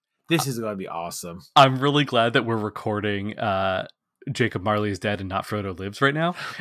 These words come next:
Speaker 2: Um, <laughs>
Speaker 1: It's,
Speaker 2: that worked
Speaker 1: we
Speaker 2: out conveniently.
Speaker 1: Hey, hey, by design. <laughs> By design. <laughs>
Speaker 2: Yeah. Um, so,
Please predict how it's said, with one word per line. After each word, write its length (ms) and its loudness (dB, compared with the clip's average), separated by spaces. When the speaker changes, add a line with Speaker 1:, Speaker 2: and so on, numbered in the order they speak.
Speaker 2:
Um, 300 12
<laughs> 60 12
Speaker 1:
It's, 380 6
Speaker 2:
that 200 10
worked 260 12
Speaker 1:
we 40 10
Speaker 2:
out 200 6
conveniently. 680 -2
Speaker 1:
Hey, 280 10
hey, 260 10
by 240 10
design. 640 10
<laughs> 180 6
By 260 10
design. 840 6
<laughs> 140 0
Speaker 2:
Yeah. 200 6
Um, 360 6
so, 760 8